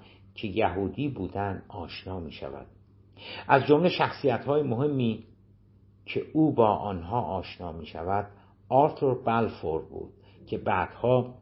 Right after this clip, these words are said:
وزیر خارجه انگلستان می‌شود.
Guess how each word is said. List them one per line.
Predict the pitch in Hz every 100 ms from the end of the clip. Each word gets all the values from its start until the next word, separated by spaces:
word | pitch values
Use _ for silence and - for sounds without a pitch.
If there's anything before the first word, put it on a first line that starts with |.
| -
وزیر | 95 - 107 107
خارجه | - - 85 76 - 98 92
انگلستان | - 76 71 69 - - 80
می‌شود. | 78 76 - 65 65